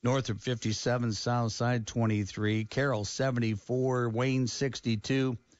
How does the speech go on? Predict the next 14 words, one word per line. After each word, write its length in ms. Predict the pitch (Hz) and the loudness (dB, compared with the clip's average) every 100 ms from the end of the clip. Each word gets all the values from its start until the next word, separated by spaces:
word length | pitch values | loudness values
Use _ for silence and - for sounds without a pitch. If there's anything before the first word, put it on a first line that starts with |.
| _ _ - | _ _ -2
Concordia 680 | 127 117 135 143 120 98 | -2 0 0 0 0 -2
by 240 | 101 117 107 | -2 0 0
one 500 | 110 131 160 147 117 | 0 0 2 0 0
over 240 | 117 113 | -2 -4
Dwenger, 480 | 104 113 143 120 104 | -2 0 2 0 0
forty-one 480 | 160 175 123 139 120 | 0 0 2 2 0
to 100 | 107 | 0
forty. 400 | 127 127 120 107 - _ _ _ _ _ | 0 0 0 -2 -8 _ _ _ _ _
Central 380 | - 143 127 127 | -2 0 2 0
Noble, 340 | 127 131 120 | 0 0 -2
forty-nine. 720 | - 131 123 120 123 127 120 | 0 0 2 2 2 2 2
West 320 | 117 127 120 - | 2 2 0 0
Noble, 340 | 123 117 113 | 0 0 -2
twenty-five. 840 | - 123 120 101 117 117 117 101 | 0 2 2 2 2 4 2 0